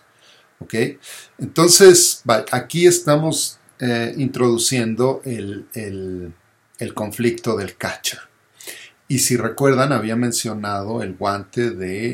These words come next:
eh, de catcher, de jardinero,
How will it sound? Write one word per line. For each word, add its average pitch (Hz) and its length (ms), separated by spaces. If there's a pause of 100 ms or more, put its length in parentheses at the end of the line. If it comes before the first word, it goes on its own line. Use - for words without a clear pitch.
(120)
eh, 92 800
de 95 120
catcher, 139 680
de 104 100
jardinero, 113 880